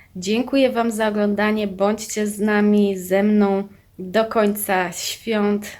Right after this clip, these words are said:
i do zobaczenia, do usłyszenia już jutro. Jeżeli będziecie tak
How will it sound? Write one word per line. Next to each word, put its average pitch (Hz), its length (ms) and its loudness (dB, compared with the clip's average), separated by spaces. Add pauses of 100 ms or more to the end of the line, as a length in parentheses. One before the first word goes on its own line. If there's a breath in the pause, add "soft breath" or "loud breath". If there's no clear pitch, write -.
(260)
i 180 440 -4 (720)
do 196 280 0
zobaczenia, 220 720 0
do 190 340 0
usłyszenia 202 800 -2
już 214 340 -4
jutro. 202 440 -4 (880 loud breath)
Jeżeli 247 540 2
będziecie 208 420 -2
tak 202 440 -4